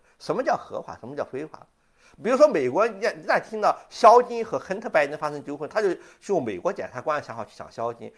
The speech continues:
美国检察官的道德标准必须比美国企业家和美国一般人要高。但是在苏联和中国、俄罗斯和乌克兰情况恰好相反，公检法是最黑的地方，他们比企业家和一般人要黑得多。所以两者的纠，纠纷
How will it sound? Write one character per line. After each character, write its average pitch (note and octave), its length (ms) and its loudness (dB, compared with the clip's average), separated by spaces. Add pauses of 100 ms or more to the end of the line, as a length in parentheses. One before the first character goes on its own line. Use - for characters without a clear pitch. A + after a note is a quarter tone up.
美 D#3+ 180 4
国 A3+ 140 8
检 - 120 -2
察 D3 120 -6
官 F3+ 160 0
的 - 40 -12
道 G3 160 4
德 C#3 80 -2
标 D3+ 200 0
准 C3+ 120 -8
必 - 80 -18
须 E3+ 120 -16
比 D#3+ 100 -6
美 A#2+ 160 -8
国 C#3 140 -4
企 - 200 -14
业 A#2 80 -6
家 C3 120 0
和 B2 100 -10
美 F#2 100 -12
国 G#2 80 -12
一 A#2 120 -14
般 B2+ 160 -8
人 A#2+ 80 -14
要 F#2 100 -10
高。 F#2+ 260 -16 (1120)
但 C4+ 160 8
是 A3+ 140 -6
在 G3 180 4
苏 A#3+ 240 -8
联 G#3+ 180 -4
和 C#3 80 -8
中 E3 280 -12
国、 G#2 280 -4 (100)
俄 C#3 120 4
罗 G3+ 100 8
斯 G3+ 120 -6
和 E3+ 80 0
乌 D3+ 100 -8
克 - 80 -14
兰 B2 100 -8
情 - 80 -16
况 D3+ 120 -8
恰 - 100 -20
好 F3 100 -14
相 - 200 -14
反， - 120 -20 (320)
公 C4+ 200 -6
检 B3+ 120 -2
法 E3+ 140 -8
是 - 140 -16
最 D#3+ 100 -6 (100)
黑 C#3+ 140 -10
的 B2+ 80 -16
地 - 20 -20
方， - 220 -20 (180)
他 C4+ 200 4
们 A#3 80 -2
比 A#3 100 -10
企 - 220 -14
业 A2+ 100 -4
家 D3+ 80 -2
和 D#3+ 100 -6
一 C#3 80 -8
般 C#3+ 140 -6
人 D3 80 -10
要 A#2+ 80 -8
黑 - 160 -20
得 C3+ 100 -12
多。 A#2+ 320 -12 (1160)
所 C4+ 200 10
以 C#4 60 0
两 D3+ 260 0
者 G3 60 -4
的 D3+ 80 0
纠， E3+ 220 -8
纠 F#3+ 160 -10
纷 G3 200 -8